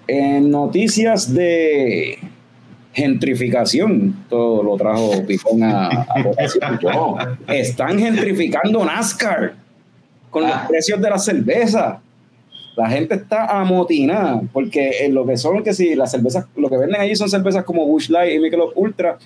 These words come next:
Speaker 1: te las venden a diez cincuenta la cerveza, y entonces están encojonados porque el six-pack te sale a sesenta y tres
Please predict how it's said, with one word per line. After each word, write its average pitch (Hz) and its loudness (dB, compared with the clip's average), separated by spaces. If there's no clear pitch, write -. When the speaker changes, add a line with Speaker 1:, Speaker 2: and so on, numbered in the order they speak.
Speaker 1:
te 127 0
las 127 2
venden 175 2
a 131 0
diez 165 2
cincuenta 190 0
la 185 2
cerveza, 175 0
y 143 0
entonces 139 -2
están 156 -4
encojonados 180 -2
porque 175 0
el - -6
six-pack 131 -4
te 175 0
sale 185 0
a 151 -2
sesenta 185 -2
y - 0
tres 202 -2